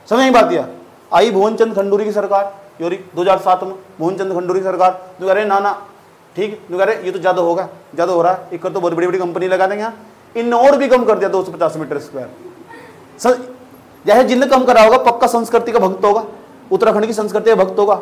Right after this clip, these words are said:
हाँ, उत्तराखंड की संस्कृति के भक्त हैं, दो सौ पचास मीटर स्क्वायर कर दिया दो हज़ार सात में। अब दो हज़ार अठारह चला, दो हज़ार अठारह में चाहे चचा,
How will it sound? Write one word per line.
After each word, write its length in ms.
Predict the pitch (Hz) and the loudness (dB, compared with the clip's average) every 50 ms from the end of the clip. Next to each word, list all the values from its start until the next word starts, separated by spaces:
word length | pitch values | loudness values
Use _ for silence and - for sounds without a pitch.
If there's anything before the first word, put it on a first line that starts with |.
| - - | -4 -6
हाँ, 200 | 151 131 113 - - - - - - - - - - - | -6 -6 -6 -8 -18 -20 -20 -20 -20 -20 -20 -20 -14 -12
उत्तराखंड 320 | 170 160 180 170 175 175 175 | -6 -4 -4 -2 -2 -4 -6
की 60 | 175 | -8
संस्कृति 420 | 180 165 156 156 170 160 165 170 | -10 -10 -10 -8 -10 -8 -6 -6
के 60 | 170 | -6
भक्त 280 | 160 156 139 127 - - | -6 -6 -10 -12 -16 -16
हैं, 160 | 139 131 120 - - - - - - - | -16 -16 -16 -18 -20 -20 -20 -20 -12 -4
दो 120 | 139 175 180 | -4 -2 -2
सौ 80 | 196 | -2
पचास 260 | - 180 180 180 175 170 | -2 0 0 0 2 0
मीटर 180 | 175 160 170 | -2 -2 -2
स्क्वायर 240 | 165 170 165 151 147 | -4 -4 -4 -6 -6
कर 120 | - 135 | -6 -8
दिया 180 | 127 120 123 123 - - - - - - - - - - | -10 -12 -14 -18 -18 -20 -20 -20 -20 -20 -20 -20 -16 -10
दो 80 | 135 151 | -6 0
हज़ार 160 | 165 160 147 | 0 0 0
सात 220 | - 156 143 - | 0 -4 -6 -6
में। 120 | 143 131 - - - - - - - - | -8 -14 -16 -20 -20 -20 -20 -10 -2 -2
अब 120 | 233 220 | 0 4
दो 60 | 254 | 4
हज़ार 180 | 240 226 254 262 | 6 6 6 6
अठारह 300 | 240 165 - 196 - 202 | 4 2 4 4 4 4
चला, 220 | 196 214 202 214 220 - - - - - - - - - | 4 4 0 0 -2 -4 -10 -20 -20 -20 -20 -20 -10 0
दो 100 | 151 202 | 4 6
हज़ार 180 | 220 214 220 226 | 6 8 8 8
अठारह 280 | 233 226 208 208 220 226 | 6 6 6 4 4 4
में 60 | 247 | 4
चाहे 200 | - - 180 226 | 4 4 4 4
चचा, 320 | 240 - 240 - 254 254 | 4 2 2 2 2 0